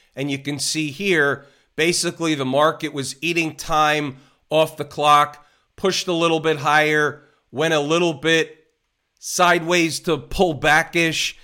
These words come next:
and didn't really get very far today. Just like yesterday, another rather quiet day. The volume was low. The participation was low. It was quiet out there in market land.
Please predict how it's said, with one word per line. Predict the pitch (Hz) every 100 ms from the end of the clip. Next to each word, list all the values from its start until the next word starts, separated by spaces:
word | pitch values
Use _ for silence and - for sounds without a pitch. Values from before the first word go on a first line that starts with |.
| _
and | - 160 156
didn't | 180 170 160
really | 165 156 147
get | 135 - 156 143
very | 135 143 143
far | 131 - 131 131 127
today. | 127 - 127 151 143 101 -
Just | 139 143 175
like | 165 170
yesterday, | 180 180 - 156 151 151 147 - _
another | 143 156 160 156 135
rather | 107 139 160 170 170
quiet | - 165 170 170 160 156
day. | 147 147 147 147 - _
The | 131
volume | 110 95 135 160 175 175 170
was | 170 135
low. | 147 156 160 160 165 - - -
The | 147
participation | - 165 - 196 - 175 - 175 180 175 175 160
was | 139 117
low. | 127 117 107 98 - _
It | 180 180
was | 165 -
quiet | - - 180 185 196 160
out | 131 127 127
there | 131 131 131
in | 127 165 151
market | 151 165 170 170 156
land. | 123 107 90 78 69